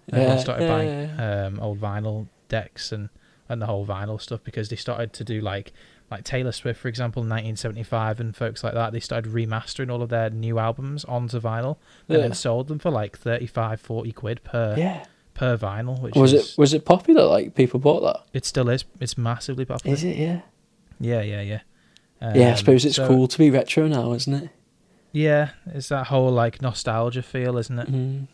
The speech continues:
Speaker 1: That people want to capture. Because, you know, Dispo recently released on the App Store,
Speaker 2: Really?
Speaker 1: which is a, uh, an app made by David Dobrik and crew, um, which is
Speaker 2: Cool,
Speaker 1: basically
Speaker 2: yeah.
Speaker 1: a, uh, disposable camera,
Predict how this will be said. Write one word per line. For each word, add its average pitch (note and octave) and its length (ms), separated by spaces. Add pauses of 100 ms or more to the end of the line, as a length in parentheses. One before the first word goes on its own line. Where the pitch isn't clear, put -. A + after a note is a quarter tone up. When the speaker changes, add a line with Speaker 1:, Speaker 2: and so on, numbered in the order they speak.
Speaker 1:
That B2+ 100
people A#2 200
want G#2+ 160
to A#2+ 80 (100)
capture. - 480 (320)
Because, C3+ 240
you E3 140
know, B2+ 140 (500)
Dispo C#3 540 (240)
recently C3+ 380
released A2+ 440
on A2 100
the G#2 80
App G#2 220
Store, G2+ 300 (340)
Speaker 2:
Really? C3 180
Speaker 1:
which - 140
is G#2+ 160
a, G2+ 420 (420)
uh, A2 280
an A2+ 100
app G2+ 220
made G#2 200
by G2+ 220
David G2+ 400
Dobrik G#2 460
and A2+ 120
crew, G#2 280 (440)
um, G#2 500 (100)
which A#2+ 240
is A#2+ 100
Speaker 2:
Cool, A2 60
Speaker 1:
basically A#2 460
Speaker 2:
yeah. A2+ 80
Speaker 1:
a, G#2+ 340 (460)
uh, G#2+ 260
disposable A2 460
camera, A2 380